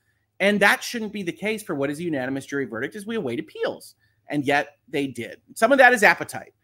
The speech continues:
Some of that is appetite from people that wanna click on those headlines, wanna have those conversations. And I don't really blame people for trying to meet those needs at, at the journalistic side. Uh, but some of it is because it was so badly reported as it happened that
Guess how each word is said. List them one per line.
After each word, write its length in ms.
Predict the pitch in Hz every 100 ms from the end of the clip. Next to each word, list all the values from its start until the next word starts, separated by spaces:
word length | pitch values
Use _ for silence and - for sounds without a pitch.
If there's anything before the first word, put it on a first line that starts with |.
| _ _
Some 160 | 143 196
of 40 |
that 100 | 208
is 100 | 190
appetite 460 | 185 185 185 175 -
from 140 | 143
people 240 | 180 175 151
that 80 |
wanna 240 | 95 139 180
click 220 | - 180
on 100 | 160
those 160 | 151 147
headlines, 380 | 143 139 131
wanna 180 | 120 175
have 160 | 165 147
those 160 | 139
conversations. 680 | - 135 120 123 113 127 117 - - _
And 100 | 147
I 40 |
don't 160 | 139 170
really 160 | 190 196
blame 380 | 143 165 196
people 300 | 196 190 175
for 100 | 175
trying 220 | 165 156 151
to 60 |
meet 260 | 131 160 -
those 220 | 180 196
needs 480 | 233 214 208 202 - -
at, 180 | 160 - -
at 120 | 156
the 60 |
journalistic 560 | 143 175 202 220 - -
side. 280 | 131 104 101 _ _ _ _
Uh, 140 | 143 143
but 200 | 175 180
some 180 | 185
of 100 | 240
it 100 | 190 170
is 80 |
because 420 | 160 165 156 147 143
it 60 |
was 140 | 143 -
so 220 | 147 180
badly 360 | 156 135 131
reported 420 | 120 - 160 160 117
as 220 | 120 113
it 80 | 113
happened 600 | 180 277 143 107 113 - _ _ _ _ _
that 260 | 147 143